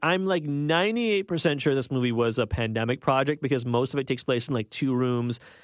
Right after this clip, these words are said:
It's about Jake Gyllenhaal, who is a cop who has a troubled past. Um, I think it's, I think you eventually learn at the end that he kills a kid, uh, and is, like, being put on, like, the, you know, he ima-, he answers, like, the nine one one calls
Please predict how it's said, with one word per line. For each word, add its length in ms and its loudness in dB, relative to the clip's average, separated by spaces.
It's 100 0
about 220 2
Jake 180 2
Gyllenhaal, 460 2
who 80 2
is 160 0
a 40 0
cop 340 2
who 60 2
has 100 2
a 40 2
troubled 320 2
past. 600 2
Um, 540 2
I 80 -2
think 160 0
it's, 240 -4
I 60 -2
think 160 0
you 80 4
eventually 360 2
learn 300 2
at 80 -2
the 100 0
end 140 2
that 80 0
he 100 0
kills 580 0
a 100 -6
kid, 600 0
uh, 340 4
and 180 2
is, 160 0
like, 380 0
being 220 -2
put 160 4
on, 180 2
like, 240 0
the, 320 2
you 60 -2
know, 80 0
he 100 2
ima-, 240 2
he 140 0
answers, 500 2
like, 160 2
the 60 2
nine 240 4
one 160 2
one 220 2
calls 440 0